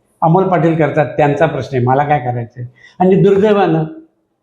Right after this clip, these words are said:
आपली खोपोली म्हणजे प्रति मुंबई झाले,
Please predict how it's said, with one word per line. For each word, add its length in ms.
आपली 320
खोपोली 680
म्हणजे 180
प्रति 300
मुंबई 400
झाले, 280